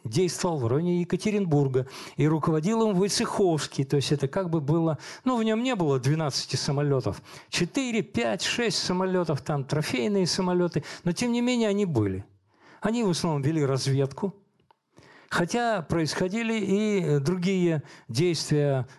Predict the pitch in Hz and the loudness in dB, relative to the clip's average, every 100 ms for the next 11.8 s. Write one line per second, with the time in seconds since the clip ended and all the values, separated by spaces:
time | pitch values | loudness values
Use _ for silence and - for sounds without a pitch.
0 | - 143 156 147 143 - 131 131 135 214 | -4 0 2 0 -2 0 0 2 2 2
1 | 190 135 127 156 147 131 120 101 - - | 2 0 0 0 0 -2 -2 -4 -10 -20
2 | _ 127 127 123 208 202 170 135 160 180 | _ -2 -2 -2 0 2 2 0 -2 -2
3 | 185 - 180 143 - - 208 240 - - | -2 0 0 0 -6 -4 -2 -2 -2 -2
4 | - - _ 214 196 156 170 143 - - | -4 -10 _ -2 -2 0 0 0 -6 -6
5 | 131 120 117 110 107 104 104 110 117 123 | -2 0 0 0 0 -4 -6 -6 -8 -8
6 | 117 107 175 147 165 156 175 180 - - | -2 0 2 2 0 2 0 -2 -6 -14
7 | _ _ _ _ - 151 175 156 - 143 | _ _ _ _ -6 -2 0 0 -2 -4
8 | 151 160 156 151 143 143 147 143 160 143 | 0 0 0 0 0 2 2 0 0 0
9 | 139 - 127 - 147 135 131 - 131 - | 0 -2 -2 0 0 0 -2 -2 -4 -8
10 | - 139 143 143 151 143 135 135 135 131 | -6 0 2 2 2 4 4 4 2 0
11 | 143 - 147 143 135 127 - | -2 -2 0 2 2 0 -2